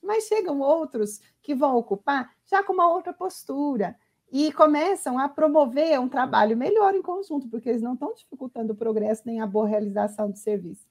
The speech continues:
E vão ser progressivamente sendo substituídos. A longo prazo, o que nós vamos vendo uma mudança que antes não era percebida. Antes se percebia a predominância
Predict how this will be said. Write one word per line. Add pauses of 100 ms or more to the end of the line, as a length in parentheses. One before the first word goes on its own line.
(360)
E
vão (460)
ser
progressivamente
sendo
substituídos. (800)
A
longo
prazo,
o
que
nós
vamos
vendo
uma
mudança
que
antes
não
era
percebida.
Antes
se
percebia
a
predominância